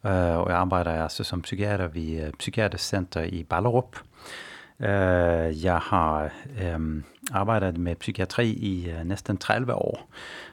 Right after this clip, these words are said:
Øh, forskning i femogtyve år i psykiatrien. Øhm, og ja, i dag, øh, så er det stort fokus i min forskning på anoreksi, bulimi og det, vi kalder spiseforstyrrelserne.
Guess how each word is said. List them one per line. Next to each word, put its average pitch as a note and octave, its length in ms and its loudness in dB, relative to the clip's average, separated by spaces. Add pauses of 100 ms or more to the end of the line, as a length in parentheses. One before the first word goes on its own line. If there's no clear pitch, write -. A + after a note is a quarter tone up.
Øh, E2+ 560 0
forskning G2+ 480 2
i E2 40 -2
femogtyve F2+ 540 -2
år D#2 320 -2
i G#2 60 -4
psykiatrien. - 720 -8 (200)
Øhm, D#2 500 -8 (760)
og D#2 400 -6 (220)
ja, G2+ 100 -4 (480)
i A2 100 -6
dag, F2+ 440 2 (120)
øh, E2 440 -4 (340)
så - 140 0
er F#2 40 6
det F2 100 0
stort A2+ 380 2
fokus - 520 -2
i - 20 -2
min F2+ 220 0
forskning E2+ 420 -6
på D#2 420 -6
anoreksi, G2 600 0
bulimi F#2+ 680 0
og E2+ 340 0 (380)
det, G2+ 100 2
vi F#2+ 40 2
kalder F2 240 0
spiseforstyrrelserne. - 1120 -4